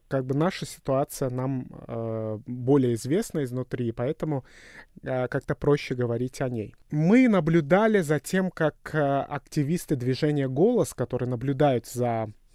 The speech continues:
выборами, также были признаны инагентами. А, причем, а, также вот физические лица, активисты были, а, подвергнуты вот этой вот, а, не знаю,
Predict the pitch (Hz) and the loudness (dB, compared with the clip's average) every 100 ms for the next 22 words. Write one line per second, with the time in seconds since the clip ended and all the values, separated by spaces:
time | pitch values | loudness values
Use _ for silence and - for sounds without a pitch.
0 | _ 135 123 151 120 113 104 104 - 175 | _ -6 2 4 4 0 -4 -4 0 0
1 | 170 - 127 117 131 156 127 123 127 120 | 0 -4 -4 0 0 0 -2 -4 -4 -4
2 | 113 113 117 117 107 101 95 - 120 _ | -4 -4 -4 -4 -4 -6 -12 -14 -20 _
3 | - - - - 123 120 117 131 - 160 | -20 -20 -20 -12 -6 -4 -2 -4 -2 0
4 | 170 170 151 - - 120 117 117 117 113 | 0 0 -6 -10 -8 -4 -4 -4 -4 -4
5 | - 156 165 147 147 127 117 117 - - | 0 0 0 -4 -4 -4 -6 -10 -10 -4
6 | 123 151 - - - 117 113 180 - 143 | 0 0 -2 -12 -8 -6 -2 -4 -4 -6
7 | 117 - 120 156 - 127 120 139 127 - | -6 -6 -6 -6 -6 -6 -4 -2 -4 -8
8 | _ - - _ _ - 120 120 117 - | _ -20 -20 _ _ -10 -4 -4 -4 -4
9 | 117 117 143 139 135 - 120 110 107 123 | -4 0 0 0 -6 -4 -4 -4 -6 -8
10 | 123 120 104 107 _ - 117 107 104 101 | -6 -6 -6 -10 _ -14 -8 -6 -6 -6
11 | 98 98 101 120 117 110 104 92 92 | -8 -10 -10 -8 -8 -6 -8 -8 -12